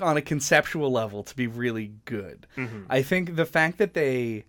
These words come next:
Speaker 1: very quickly established this question of, like, how do we treat blades? Are blades people, or are they a tool, an object? Blades seem to, everybody wants to fuck their blade.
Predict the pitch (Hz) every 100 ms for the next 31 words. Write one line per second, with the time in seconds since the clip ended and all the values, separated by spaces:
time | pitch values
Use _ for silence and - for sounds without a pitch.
0 | _ _ _ _ 127 131 147 185 160 -
1 | - 151 151 143 131 120 110 104 - -
2 | - _ _ 165 135 - 120 127 131 -
3 | 123 - 123 113 - 127 117 107 107 104
4 | 101 _ _ - 147 135 143 135 117 131
5 | 123 120 117 110 - - 120 - 107 113
6 | 127 175 185 - - 117 117 117 113 107
7 | - _ _ _ - 214 208 233 262 262
8 | 262 - - _ - 135 127 117 127 123
9 | 120 113 107 104 - - - 185 185 180
10 | 180 120 113 113 127 127 139 131 127 -
11 | - - - - 139 151 160 - 156 143
12 | 147 - 156 135 127 113 110 _ _ _
13 | _ _ _ - - 226 349 320 269 208
14 | 214 - 165 - 135 131 120 104 113 101
15 | 60 -